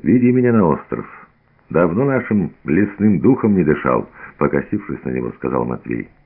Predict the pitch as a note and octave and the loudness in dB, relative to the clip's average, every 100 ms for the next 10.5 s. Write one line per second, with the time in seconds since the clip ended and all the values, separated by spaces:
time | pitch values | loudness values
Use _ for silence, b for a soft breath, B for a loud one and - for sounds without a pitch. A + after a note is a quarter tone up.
0 | _ _ _ _ _ _ _ _ _ _ | _ _ _ _ _ _ _ _ _ _
1 | _ _ - C#3+ D#3+ F#3 A#3+ F#3 C#3+ C#3+ | _ _ 2 6 6 6 4 4 4 6
2 | F#3+ - B2 F2 D3+ C#3 B2 D#2+ D#2+ - | 4 4 2 4 4 2 0 2 0 2
3 | D#2 G#2 B2+ B2+ D3 C#3 B2 - _ _ | 2 4 2 2 2 4 4 0 _ _
4 | - C#2 F2 G2+ C3+ - - C#3 D#3 C#3 | -10 0 0 2 0 2 2 4 4 4
5 | C#3 D#3 D3+ D3+ D3+ C#3+ B2 F2 D2 - | 6 6 4 2 0 2 4 2 0 -4
6 | _ - E2 G2 - A#2 F2+ D2 - D2+ | _ -2 0 0 2 2 4 0 -4 -6
7 | - E2+ G2 E2+ D#2 - A1 G1+ - A#2+ | 0 2 2 2 0 0 -6 -8 -4 -4
8 | - - - - - A2+ F3+ F3 D3+ C3 | -4 -10 -18 -12 -6 0 2 4 4 4
9 | A2+ A#2 G2+ D2 - D2 E2+ F#2 F#2+ D2+ | 4 6 6 4 -2 -4 -2 0 0 0
10 | F2 G2 D#2+ C2+ | 0 2 0 0